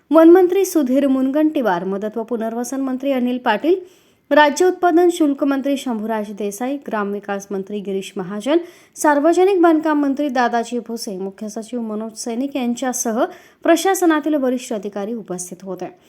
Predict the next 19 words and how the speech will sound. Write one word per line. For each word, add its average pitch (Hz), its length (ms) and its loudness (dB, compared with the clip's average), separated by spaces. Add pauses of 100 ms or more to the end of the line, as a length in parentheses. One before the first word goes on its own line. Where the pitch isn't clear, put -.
(280)
मदत 302 320 4
वाटप 339 340 4
कार्यक्रमात 320 580 4
धान 285 260 2
पिकासाठी 302 720 -2
मौदा 254 540 0
तालुक्यातील 294 540 0
गोविंदा 254 640 0
गोपाळ 233 480 -4 (100)
डांगरे 196 720 -2 (480)
बाबादेव, 226 520 0 (340)
राघू 240 560 2 (140)
सदाशिव 240 720 -4 (180)
आखरे 226 460 -4 (140)
बाबादेव, 208 580 -2 (540)
सूर्यभान 330 600 4 (140)
विठोबा 262 560 -2 (180)
डांगरे 220 540 -4
बाबादेव, 202 540 -2